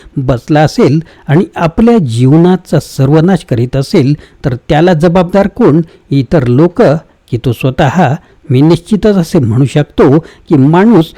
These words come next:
स्वतःला स्वतःच जेवढे फसवितो, तेवढे इतर लोक त्याला फसवत नाहीत. कोणत्याही माणसाच्या विनाशासाठी जेवढा तो स्वतः जबाबदार असतो,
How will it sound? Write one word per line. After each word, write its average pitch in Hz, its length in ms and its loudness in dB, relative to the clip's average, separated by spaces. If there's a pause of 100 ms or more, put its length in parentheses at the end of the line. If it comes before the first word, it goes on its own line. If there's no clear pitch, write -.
(240)
स्वतःला 170 640 0
स्वतःच 156 880 -2 (400)
जेवढे 120 420 0 (100)
फसवितो, 170 640 -2 (300)
तेवढे 143 500 2 (260)
इतर 185 380 0
लोक 180 280 0
त्याला 139 440 -2 (120)
फसवत 135 380 -4 (380)
नाहीत. 123 580 0 (380)
कोणत्याही 147 600 0
माणसाच्या 147 760 -2
विनाशासाठी 135 1040 -2 (400)
जेवढा 185 480 2
तो 170 220 0
स्वतः 135 500 -4
जबाबदार 127 600 -2
असतो, 151 460 0